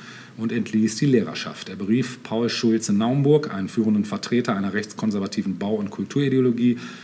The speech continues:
zum Direktor der neu gegründeten Vereinigten Kunstlehranstalten Weimar.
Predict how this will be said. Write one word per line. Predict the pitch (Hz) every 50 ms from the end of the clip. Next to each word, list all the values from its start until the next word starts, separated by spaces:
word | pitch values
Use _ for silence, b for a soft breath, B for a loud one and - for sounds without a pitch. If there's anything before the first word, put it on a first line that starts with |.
| B B
zum | - - 107 98
Direktor | 101 104 107 120 - - 120 117
der | 110 104 95
neu | 104 104 107 110
gegründeten | 104 101 98 101 104 101 104 - 98 101
Vereinigten | - - 92 95 104 104 101 - - - 98
Kunstlehranstalten | - - 135 135 127 - - 113 117 107 104 98 - - - 101 98 - 90 90 95
Weimar. | 92 90 85 82 - - -